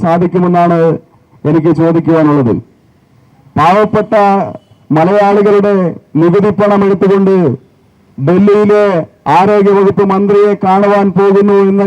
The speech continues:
കള്ളം പറഞ്ഞിട്ട് ക്യൂബൻ വിദേശകാര്യ വകുപ്പ്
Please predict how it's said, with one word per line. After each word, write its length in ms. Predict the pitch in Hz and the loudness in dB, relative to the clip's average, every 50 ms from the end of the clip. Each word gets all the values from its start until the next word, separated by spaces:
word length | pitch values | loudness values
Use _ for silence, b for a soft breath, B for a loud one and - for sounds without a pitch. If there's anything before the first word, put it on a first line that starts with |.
| 190 185 | -2 -2
കള്ളം 280 | 185 196 208 214 202 202 | -2 0 0 0 0 0
പറഞ്ഞിട്ട് 460 | 208 202 202 196 202 190 160 202 190 170 147 127 - _ _ _ _ _ _ _ _ _ _ _ _ _ _ _ _ _ _ _ - _ - | 0 0 0 0 -2 -2 -2 -2 -2 -2 -4 -4 -8 _ _ _ _ _ _ _ _ _ _ _ _ _ _ _ _ _ _ _ -20 _ -6
ക്യൂബൻ 480 | - 196 220 233 262 262 233 262 254 240 233 220 | -2 -2 0 2 2 2 0 0 0 0 0 0
വിദേശകാര്യ 800 | 220 214 233 240 226 202 - 233 226 233 226 226 220 214 220 220 220 208 196 185 - - 196 | 0 2 2 2 0 0 0 -2 0 0 0 0 2 2 2 2 2 2 0 -2 -2 -2 -4
വകുപ്പ് 340 | 202 208 220 214 - 226 | -2 0 -2 -2 -2 -2